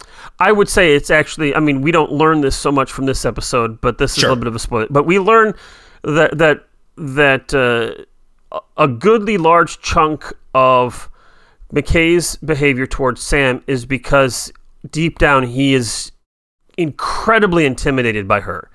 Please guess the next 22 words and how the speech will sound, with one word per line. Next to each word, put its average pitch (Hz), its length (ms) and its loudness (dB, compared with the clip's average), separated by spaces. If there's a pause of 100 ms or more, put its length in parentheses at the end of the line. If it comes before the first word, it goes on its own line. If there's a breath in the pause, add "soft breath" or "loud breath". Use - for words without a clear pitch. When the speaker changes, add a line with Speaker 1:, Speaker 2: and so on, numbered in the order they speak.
(200 soft breath)
Speaker 2:
Yeah, 359 160 2
yeah, 165 160 4
Speaker 1:
That, 147 80 4
Speaker 2:
yeah. 123 80 2
Speaker 1:
that 143 160 2
Speaker 2:
Yes, - 140 2
Speaker 1:
she 269 400 2
Speaker 2:
yeah. 110 140 -4 (320 soft breath)
Speaker 1:
is, 170 300 4 (200 loud breath)
it, - 520 -6 (360 soft breath)
he, 220 580 -2
he's 247 400 0
always 220 560 2
been 131 420 0
the 123 120 -6
best 165 340 2
and 180 100 0
the 160 40 -2
brightest 120 580 0 (400)
everywhere 156 540 2
he's 123 260 -6
been. 104 300 -4